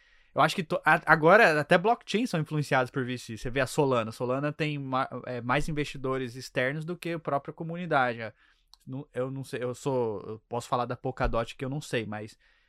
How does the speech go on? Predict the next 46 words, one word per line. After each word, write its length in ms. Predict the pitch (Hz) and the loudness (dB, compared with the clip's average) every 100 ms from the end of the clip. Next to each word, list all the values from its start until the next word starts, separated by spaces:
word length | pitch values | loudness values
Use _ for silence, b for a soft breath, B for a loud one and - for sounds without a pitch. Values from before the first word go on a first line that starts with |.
| - | -14
acredito 300 | 107 120 120 | -12 -10 -6
que 60 | |
a 40 | 127 | -6
Polkadot 400 | 135 135 123 123 | -4 0 0 0
também 220 | 135 135 | -4 -4
tenha 180 | 131 135 | -2 0
bastante 400 | 127 - 135 156 | 0 -2 -6 -6
investidores 720 | 143 - 127 127 131 127 - _ _ - | -8 -8 -4 -2 -2 -6 -16 _ _ -10
V 180 | 123 151 | -4 -4
Cs. 360 | - 143 180 | -2 -2 0
Eu 100 | 131 | -2
sei 140 | 113 123 | -4 -8
que 80 | |
a 40 | 127 | -6
Pantera 580 | - 127 123 123 123 - | -4 -2 0 2 0 -2
é 140 | 123 | -6
um 120 | 123 123 | -6 -6
grande 320 | 113 120 139 | -4 -4 -4
investidor 340 | 131 - 123 | -6 -8 -6
da 60 | 120 | -6
Polkadot. 680 | 123 - 120 120 139 143 - _ _ _ _ _ _ _ | -8 -8 -4 -2 -2 -4 -14 _ _ _ _ _ _ _
É, 280 | 127 127 127 | -6 -4 -4
diferentemente 720 | 131 - 175 175 180 156 156 | -2 2 4 4 0 -2 -2
de 380 | - 165 165 160 - | -6 -6 -6 -10 -14
Bitcoin, 500 | 123 131 - 165 156 | -6 -6 -2 0 0
por 160 | 151 | 2
exemplo, 540 | 139 123 135 139 143 135 _ _ _ _ _ - | 0 0 -2 -4 -8 -12 _ _ _ _ _ -8
e 400 | 135 131 127 127 | -6 -4 -6 -6
Ethereum, 420 | 139 143 135 123 | -2 2 2 0
que 140 | - | -6
não 160 | 127 127 | -8 -6
tem, 380 | 123 139 147 139 | -2 0 -2 -4
não, 200 | 131 131 | -8 -8
não 100 | 147 | -8
foi, 480 | 139 - 156 156 147 | -4 2 4 4 -2
não 140 | - 139 | -6 -2
teve 220 | 165 175 | 0 2
investidor 580 | 160 156 - 139 143 139 | 2 0 -2 2 4 4
diretamente 760 | 135 143 143 143 131 139 - | 4 4 4 0 -2 -4 -8
de 80 | 135 | -10
V 140 | 135 | -8
C, 140 | 131 131 | -4 -2
apesar 340 | - 127 139 | 0 0 0
de 80 | 151 | 0
que 120 | - | 0
hoje 240 | 143 147 | 2 0